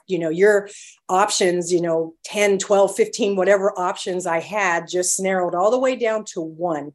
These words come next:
in one single visit." And I was like, "Okay, Lord, let's go. Show me where we're on." So here we go. She tells me finally, I go, I get the next biopsy. Sure enough, it comes back,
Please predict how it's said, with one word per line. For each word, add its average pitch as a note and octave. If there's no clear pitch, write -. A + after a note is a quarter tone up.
in E3+
one F#3
single F3
visit." D#3+
And E3
I E3
was E3
like, D3+
"Okay, C#4
Lord, B3
let's G3+
go. C4
Show G3
me G#3+
where A#3
we're B3+
on." C#4
So G3
here A#3
we C#4
go. D4+
She A3
tells G#3+
me G#3
finally, A3
I F3+
go, A3
I F3+
get G#3
the G3
next G3+
biopsy. G3+
Sure G3
enough, G3
it F3
comes F#3+
back, F3